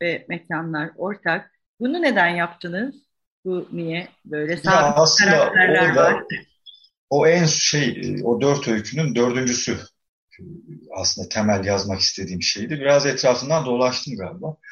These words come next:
Speaker 2: Orada şey vardı, e, o esnada suç konusunda, yani insanın suça sürüklenmesi konusunda,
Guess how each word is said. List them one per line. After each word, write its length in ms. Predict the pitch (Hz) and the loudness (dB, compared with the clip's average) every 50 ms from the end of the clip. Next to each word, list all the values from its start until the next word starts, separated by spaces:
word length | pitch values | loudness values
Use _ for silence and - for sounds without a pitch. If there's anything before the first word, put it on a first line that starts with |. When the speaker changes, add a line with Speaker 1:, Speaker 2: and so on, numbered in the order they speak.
| - - - _ - | -20 -20 -20 _ 0
Speaker 2:
Orada 280 | 139 170 214 208 180 | 0 2 2 4 2
şey 260 | - - 160 180 185 135 | 2 4 4 4 4 4
vardı, 380 | 107 95 90 87 87 85 - - 85 - | 4 2 2 0 -4 -6 -8 -10 -12 -14
e, 40 | - - - - - - _ _ _ _ _ _ _ _ _ _ _ _ _ _ _ _ _ _ _ _ _ _ _ _ _ _ | -12 -14 -14 -16 -18 -20 _ _ _ _ _ _ _ _ _ _ _ _ _ _ _ _ _ _ _ _ _ _ _ _ _ _
o 420 | 110 104 101 113 139 143 143 143 147 | -8 -6 -2 0 2 4 4 4 4
esnada 760 | 147 143 147 - 156 147 143 139 143 147 143 143 - - - 107 | 4 2 2 2 2 2 2 4 4 4 4 4 2 0 -4 -10
suç 320 | - - - - 165 - - | -16 -10 -6 -4 -2 -2 -2
konusunda, 680 | - - 120 113 107 104 - - 110 107 92 90 85 - - _ _ _ _ _ | -2 -2 -2 -2 -2 -4 -6 -6 -4 -4 -4 -4 -6 -6 -10 _ _ _ _ _
yani 300 | - 95 92 90 92 101 | -12 -12 -12 -10 -8 -6
insanın 500 | 104 101 - - 110 107 110 110 - - | -6 -4 -4 -4 -2 -2 -2 -2 -4 -6
suça 360 | - - - 113 - - - | -8 -10 -6 -4 -2 0 0
sürüklenmesi 840 | - - 127 113 110 - - 117 110 110 113 113 101 101 - 131 - | 0 0 -2 -2 -4 -2 0 0 2 2 2 0 0 0 0 -2 -2
konusunda, 760 | - 117 110 104 101 104 - 107 98 98 117 147 175 - | -4 -2 -2 -2 -2 -4 -6 -8 -4 -4 -2 -4 -4 -6